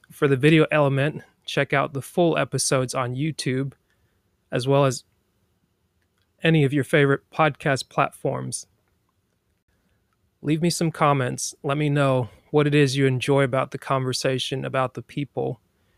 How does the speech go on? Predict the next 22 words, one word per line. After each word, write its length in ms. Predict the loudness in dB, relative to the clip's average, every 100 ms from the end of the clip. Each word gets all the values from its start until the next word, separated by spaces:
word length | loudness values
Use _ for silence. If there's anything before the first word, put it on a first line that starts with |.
| _ _ _ _ _
If 140 | 0
you 80 | 4
have 100 | 4
a 60 | 4
story 380 | 2 2 4 4
yourself 480 | 2 2 0 -2
you'd 140 | -6 -2
like 220 | -2 -2
to 80 | -6
share, 460 | -4 -2 -2 -4 -10 _
if 160 | -14 -10
you'd 140 | -4
like 200 | -4 -4
to 100 | -6
meet, 320 | -6 -4 -6 -8 _ _ _ _
let's 260 | -4 -4 -2
talk 360 | 2 2 0 _ _ _ -12
and 300 | -8 -6 -6
set 200 | -2 0
up 140 | -2
the 80 | -6
conversation. 840 | -2 0 0 0 0 0 -4 -8